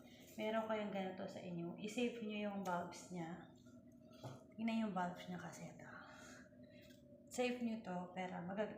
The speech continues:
para magagamit nyo po ulit next time kung gusto nyo. Pero kung ayaw nyo naman, not every Chinese New Year lang to meron, guys. Wala ito sa ibang,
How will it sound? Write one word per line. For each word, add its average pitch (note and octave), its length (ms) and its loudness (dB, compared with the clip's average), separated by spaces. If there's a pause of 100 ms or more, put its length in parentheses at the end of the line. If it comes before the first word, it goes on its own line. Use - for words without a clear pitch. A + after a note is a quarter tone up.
para G3+ 240 0
magagamit F3 560 0
nyo - 160 -8
po - 80 -6
ulit E3+ 320 -8
next F3 320 -8
time D#3+ 320 -10
kung G#3 320 -2
gusto F3+ 240 -4
nyo. D3+ 240 -6 (800)
Pero F#3+ 240 0
kung G3 80 0
ayaw G3 320 2
nyo A3+ 160 0
naman, F3 340 -2 (1000)
not A3+ 160 4
every A3 800 4 (160)
Chinese G#3 400 -2
New G#3+ 80 0
Year G3+ 240 -2
lang F#3 160 0
to F#3+ 160 -6
meron, E3+ 400 -4
guys. E3 240 -8 (1800)
Wala G3 240 2 (160)
ito G3 240 -2
sa F#3 400 2
ibang, F3+ 320 0